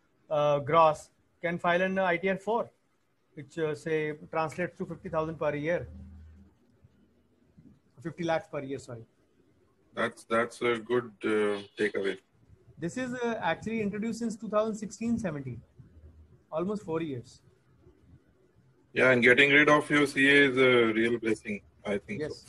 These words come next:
Speaker 2: so.
Speaker 1: it is, it is.
Speaker 2: Otherwise, you feel handicapped.
Speaker 1: The problem is that we rely on a C A for investments also. Yes,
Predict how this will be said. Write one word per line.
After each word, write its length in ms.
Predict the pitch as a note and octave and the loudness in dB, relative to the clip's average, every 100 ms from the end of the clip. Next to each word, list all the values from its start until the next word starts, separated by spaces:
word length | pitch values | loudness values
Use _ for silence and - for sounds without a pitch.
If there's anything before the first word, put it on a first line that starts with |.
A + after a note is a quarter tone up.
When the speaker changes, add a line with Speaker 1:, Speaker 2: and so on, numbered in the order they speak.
| - | -14
Speaker 2:
so. 60 | |
Speaker 1:
it 80 | D3+ | -6
is, 200 | F3+ C#3+ | -4 -4
it 140 | C#3 D#3+ | -8 -8
is. 280 | C#3 - _ _ _ _ _ _ _ _ _ _ _ _ _ _ _ _ | -8 -12 _ _ _ _ _ _ _ _ _ _ _ _ _ _ _ _
Speaker 2:
Otherwise, 320 | A#2 C3 C#3 | 2 6 6
you 120 | C3+ C3+ | 6 2
feel 200 | C#3 B2+ | 2 4
handicapped. 500 | A#2+ B2 A#2+ G#2 - _ _ _ _ _ _ _ _ | 4 4 2 0 -2 _ _ _ _ _ _ _ _
Speaker 1:
The 80 | C#3 | -14
problem 420 | C#3 D#3 E3 G3+ | -2 -2 0 -2
is 120 | G#3+ G3+ | -2 -2
that 140 | G#3 | -4
we 180 | F#3+ G#3 | -4 -4
rely 420 | E3 C#3 D3+ G3+ | -2 -2 0 -2
on 300 | G3 E3+ E3+ D#3 | -4 -6 -8 -8
a 440 | D#3 D#3+ D#3+ E3+ - _ _ | -4 -2 -4 -8 -16 _ _
C 340 | - D3+ D#3+ | -18 -10 -6
A 40 | F3 | -6
for 220 | F3 F3 | -6 -8
investments 520 | D#3 C#3 B2+ E3+ D#3 | -8 -10 -12 -14 -12
also. 340 | B2+ A#2 C3 B2 - _ _ _ _ _ - | -12 -12 -18 -20 -20 _ _ _ _ _ -10
Yes, 420 | C3+ F#3 - - | -6 -6 -6 -16